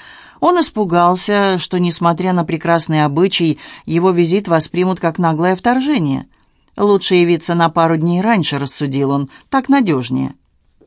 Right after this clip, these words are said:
Дверь открыла Свеня в кухонном фартуке. Руки ее были в муке. «А, это ты», — сказала она и пошла в кухню.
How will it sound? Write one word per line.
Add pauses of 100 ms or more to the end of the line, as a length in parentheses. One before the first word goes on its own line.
Дверь
открыла
Свеня
в
кухонном
фартуке. (560)
Руки
ее
были
в
муке. (260)
«А,
это
ты», —
сказала
она
и
пошла
в
кухню.